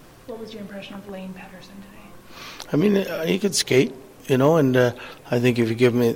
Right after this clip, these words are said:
Speaker 2: it's just gotta get used to the N H L that you have to get pucks away quicker, you have to do things quicker.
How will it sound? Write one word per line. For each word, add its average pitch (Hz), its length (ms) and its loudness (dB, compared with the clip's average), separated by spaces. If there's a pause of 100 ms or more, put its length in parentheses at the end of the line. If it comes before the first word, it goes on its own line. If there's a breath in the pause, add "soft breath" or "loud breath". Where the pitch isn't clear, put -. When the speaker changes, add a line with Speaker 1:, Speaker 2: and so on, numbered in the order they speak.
(140)
Speaker 2:
it's 123 300 -4
just - 260 0
gotta 113 160 4
get 107 180 -2
used 120 300 0
to 117 100 0
the 113 180 0
N 117 100 4
H 107 240 0
L 117 160 6
that 107 240 -2
you 117 60 2
have 113 120 0
to - 80 -10
get 110 180 -8
pucks - 280 -2
away 113 240 0
quicker, 113 380 -4
you 110 160 0
have 113 160 0
to 101 100 -8
do 113 120 -2
things 110 320 -2
quicker. 117 440 -2